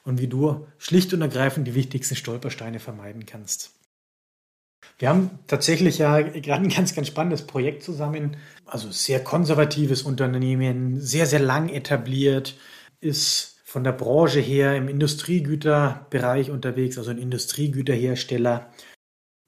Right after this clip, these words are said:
Naja, und der steht natürlich ein bisschen mit dem Rücken zur Wand aktuell, weil sein Geschäftsmodell wahnsinnig unter Druck ist. Also er merkt, dass die Erlösquellen, die er momentan erschlossen hat, ja so Stück für Stück bröckeln, dass das irgendwie dieses Unternehmen in fünf bis zehn Jahren nicht mehr ernähren wird und dass er ganz dringend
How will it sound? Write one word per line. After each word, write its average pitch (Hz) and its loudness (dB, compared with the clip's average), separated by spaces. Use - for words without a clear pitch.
Naja, 151 4
und 147 6
der 156 8
steht 165 0
natürlich 175 2
ein 151 -6
bisschen 151 -2
mit 160 2
dem 139 0
Rücken 170 -2
zur 147 -4
Wand 175 -4
aktuell, 139 -6
weil 139 -4
sein 127 -8
Geschäftsmodell 151 0
wahnsinnig 147 2
unter 135 -2
Druck 127 -8
ist. 110 -10
Also 117 -4
er 117 0
merkt, 147 0
dass 123 -2
die 135 -6
Erlösquellen, 151 0
die 139 0
er 131 2
momentan 131 2
erschlossen 147 0
hat, 143 0
ja 143 -10
so 147 -4
Stück 202 2
für 190 -2
Stück - -4
bröckeln, 185 0
dass 175 -4
das 175 -6
irgendwie 202 2
dieses 185 -2
Unternehmen 156 0
in 160 -4
fünf 180 -4
bis 165 -8
zehn 170 -4
Jahren 151 -2
nicht 156 -6
mehr 156 -4
ernähren 143 2
wird 170 6
und 139 -6
dass 131 -4
er 147 -4
ganz 151 -4
dringend 151 0